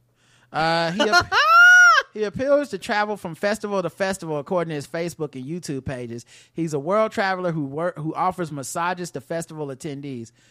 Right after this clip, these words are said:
Speaker 1: When do shit cover massage? Like, when, like, what is the process? When are you even able to take a shower or clean all that stuff off of yourself?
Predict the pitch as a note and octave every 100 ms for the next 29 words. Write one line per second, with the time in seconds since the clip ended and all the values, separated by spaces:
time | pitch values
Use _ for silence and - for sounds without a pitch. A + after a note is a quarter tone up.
0 | _ _ _ - A#3 F4+ D#4+ C#4+ A#3+ -
1 | _ _ _ _ _ - D#3+ - C#4 C#4+
2 | F4 D#4 D4+ D#4 D#4 C#4+ A#3 A3 C#4 C4
3 | _ F#3 A3+ G#3 - _ G3+ C#4+ D#4 A3+
4 | - - C4+ G3 C3 - - - _ _
5 | _ _ _ _ _ _ _ F3+ C#4 D#4
6 | D4 C#4+ C#4 B3+ B3+ A#3 G#3+ C4+ B3 G#3
7 | G3+ A#3 A#3+ A3+ F#3+ F3 - A3+ A3 G#3
8 | G#3 G3 G#3+ G3+ G3+ A3+ F3+ B2+ B2 A#2
9 | F#2